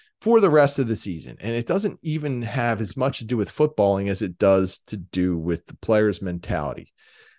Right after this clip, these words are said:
I look at Jamal Musiala, and I'm seeing a lot of things. I'm not gonna harp too much on him because I, I talk about Musiala a lot, mostly because I love the kid's game. I love the exuberance that he had when he first showed up and we first started making first team appearances.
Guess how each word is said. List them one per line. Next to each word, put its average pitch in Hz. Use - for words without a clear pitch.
I 123
look 202
at 190
Jamal 151
Musiala, 95
and 85
I'm 92
seeing 147
a 117
lot 95
of 85
things. -
I'm 90
not 110
gonna 110
harp 104
too 113
much 92
on 85
him 87
because 80
I, 98
I -
talk 180
about 147
Musiala 107
a 73
lot, -
mostly 175
because 120
I 120
love 117
the 117
kid's 101
game. 90
I 92
love 110
the 117
exuberance 104
that 92
he 98
had 95
when 92
he 90
first 92
showed 92
up 107
and 78
we 95
first -
started 101
making 98
first -
team 71
appearances. -